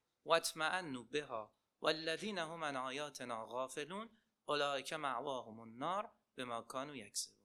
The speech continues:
صلی الله علیک یا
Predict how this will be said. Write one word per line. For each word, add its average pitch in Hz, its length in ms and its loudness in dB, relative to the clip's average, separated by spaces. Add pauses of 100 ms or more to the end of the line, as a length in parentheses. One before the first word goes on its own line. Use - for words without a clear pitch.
(4000)
صلی 185 300 6
الله 165 380 4
علیک 135 500 -4
یا 135 280 -6